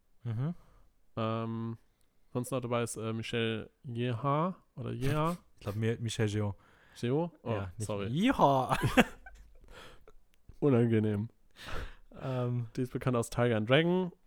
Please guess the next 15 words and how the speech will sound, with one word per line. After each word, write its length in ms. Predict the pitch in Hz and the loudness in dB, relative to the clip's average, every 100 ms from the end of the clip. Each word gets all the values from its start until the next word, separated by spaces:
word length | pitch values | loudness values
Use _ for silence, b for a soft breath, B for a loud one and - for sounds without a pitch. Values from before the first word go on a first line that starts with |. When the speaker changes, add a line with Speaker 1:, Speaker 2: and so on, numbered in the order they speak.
| _ _ - | _ _ -6
Speaker 2:
oder 220 | 113 98 | -2 0
auch 120 | 131 | 0
aus 140 | 143 | -4
Crazy, 440 | - 135 135 139 135 - | -2 0 0 0 -4 -6
Crazy 320 | - 131 131 | -2 0 2
Rich 280 | 123 123 - | 0 0 -4
Asians. 560 | 127 127 127 131 - - _ _ _ _ _ _ | -4 -2 -4 -6 -10 -20 _ _ _ _ _ _
Ähm, 580 | 117 107 107 104 101 101 | -4 -2 -2 -4 -4 -6
spielt 200 | 104 139 | -6 -4
auch 80 | 135 | -2
in 60 | 131 | 0
einem 160 | 117 | 0
James 240 | 113 107 - | 0 -2 -2
Bond 220 | 113 131 | -4 -2
mit. 240 | 170 - | -4 -6